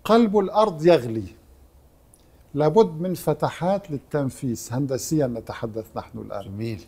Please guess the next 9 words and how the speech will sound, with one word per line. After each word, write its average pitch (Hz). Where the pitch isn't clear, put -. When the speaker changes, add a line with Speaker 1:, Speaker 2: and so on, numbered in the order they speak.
Speaker 1:
إذا 127
كان 151
لديك 147
وعاء 127
يغلي 160
وتضغطه 143
باستمرار، 135
ماذا 151
تحتاج؟ 147